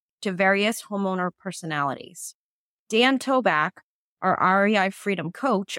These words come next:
also joins the discussion, shedding light on key techniques, including the pull-away strategy. The pull-away involves creating a sense of urgency and confidence, compelling the seller to make a decision quickly.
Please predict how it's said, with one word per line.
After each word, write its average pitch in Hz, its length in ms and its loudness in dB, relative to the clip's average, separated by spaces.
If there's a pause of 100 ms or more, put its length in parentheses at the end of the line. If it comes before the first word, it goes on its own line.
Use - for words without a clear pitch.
also 254 320 2
joins 156 400 -2
the 151 80 -4
discussion, 151 680 -6
shedding 220 400 2
light 220 220 2
on 196 160 0
key 269 200 0
techniques, 233 760 -4
including 196 480 -4
the 170 80 -6
pull-away 170 400 -2
strategy. 123 720 -6 (760)
The 202 100 -2
pull-away 247 640 2 (320)
involves 196 400 2
creating 202 380 0
a 185 60 2
sense 196 300 -2
of 190 160 -8
urgency 233 580 0
and 285 160 -2
confidence, - 720 -4 (240)
compelling 233 480 0
the 233 80 -2
seller 202 340 2
to 190 80 0
make 180 220 -2
a 185 40 -4
decision 180 440 -4
quickly. - 540 -10